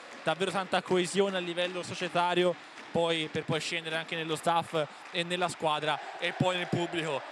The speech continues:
che ora sta cantando insieme alla, alla, ai ragazzi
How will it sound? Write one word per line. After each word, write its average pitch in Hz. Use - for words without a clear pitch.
che 165
ora 160
sta -
cantando 180
insieme 175
alla, 165
alla, 165
ai 165
ragazzi 170